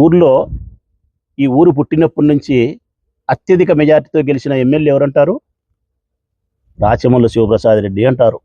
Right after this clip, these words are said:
దాదాపుగా యాభై వేల మెజారిటీతో గెలిచిన నేను. కాబట్టి గెలుపు ఓటములు సర్వసాధారణం. ఓటమిని మీరు అపహాస్యంగా మాట్లాడితే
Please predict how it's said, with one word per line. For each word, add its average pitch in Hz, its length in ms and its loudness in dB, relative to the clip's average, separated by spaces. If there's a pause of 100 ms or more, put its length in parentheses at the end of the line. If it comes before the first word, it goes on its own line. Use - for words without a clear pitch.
(580)
దాదాపుగా 117 460 0 (100)
యాభై 117 300 4
వేల 113 220 0
మెజారిటీతో 110 480 -4
గెలిచిన 107 260 -8 (100)
నేను. 80 160 -16 (1800)
కాబట్టి 110 360 0 (800)
గెలుపు 123 260 2 (120)
ఓటములు 127 340 0
సర్వసాధారణం. 110 760 -2 (560)
ఓటమిని 139 460 0
మీరు 120 220 2
అపహాస్యంగా 131 580 -2 (100)
మాట్లాడితే 117 460 -4